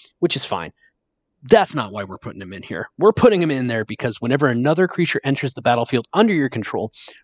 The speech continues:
Purphoros deals two damage to each opponent. And for two and a red, creatures you control get plus one, plus zero until end of turn. You can pump your snakes.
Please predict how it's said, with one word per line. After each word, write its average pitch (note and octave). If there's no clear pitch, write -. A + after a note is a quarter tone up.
Purphoros B3+
deals D#3
two -
damage F3
to D3+
each B3+
opponent. -
And B3
for D3+
two A3
and D#3+
a C#3+
red, B2
creatures F#3+
you E3+
control D#3
get C3+
plus -
one, D3+
plus C3+
zero B2+
until A#2+
end A2+
of A2
turn. F2+
You D3
can B2+
pump -
your C3+
snakes. G2+